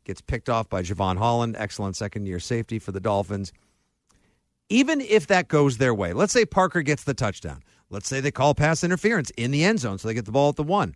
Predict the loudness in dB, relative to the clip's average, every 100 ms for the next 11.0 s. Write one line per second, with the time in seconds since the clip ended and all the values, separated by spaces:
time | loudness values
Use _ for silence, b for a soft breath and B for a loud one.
0 | b b b -10 -8 -8 -8 -8 -8 -6
1 | -4 -4 -4 -8 -8 -4 -2 -2 -4 _
2 | _ -8 0 0 2 0 2 2 2 0
3 | 0 0 0 -2 -2 0 0 0 -2 -4
4 | -4 -2 -2 -2 -4 -8 b b b -4
5 | -4 -8 -6 -4 -2 -2 0 0 -2 -2
6 | -4 -2 -6 -2 4 4 2 -2 -6 -2
7 | -4 -2 -2 -2 -2 -2 -4 -4 -6 -6
8 | -10 _ _ _ -12 -4 -2 0 2 2
9 | 2 0 -4 -2 -2 -2 0 0 0 4
10 | 4 4 2 -2 -2 -4 -6 -6 -8